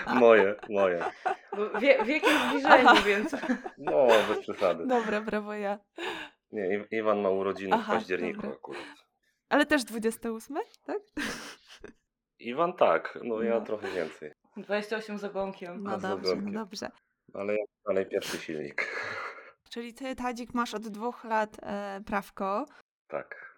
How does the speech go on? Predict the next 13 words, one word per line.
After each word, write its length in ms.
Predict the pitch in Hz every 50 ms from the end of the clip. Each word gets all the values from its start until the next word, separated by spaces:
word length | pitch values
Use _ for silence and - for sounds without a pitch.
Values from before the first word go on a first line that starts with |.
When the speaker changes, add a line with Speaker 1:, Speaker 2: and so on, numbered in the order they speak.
| _ _ _ _ -
Speaker 3:
Czy 80 | -
już 100 | 247 226
wcześniej 540 | - - 220 220 - 220 226 202 196 214 214 -
mieliście 400 | 220 220 220 208 208 - - 214
okazję 340 | 196 196 - 190 196 202 196
podróżować, 720 | - - 190 208 202 196 190 190 202 254 311 320 - - -
e, 300 | 214 208 202 202 208 208
właśnie 320 | 220 214 208 - - 214
takim 320 | 208 196 _ - 208 202 196
jakimś 320 | 196 - - 202 - -
minivanem 640 | 214 202 202 208 196 202 196 196 202 226 294 359 339
czy 120 | - 214
czymś? 500 | - 233 311 466 480 - - - -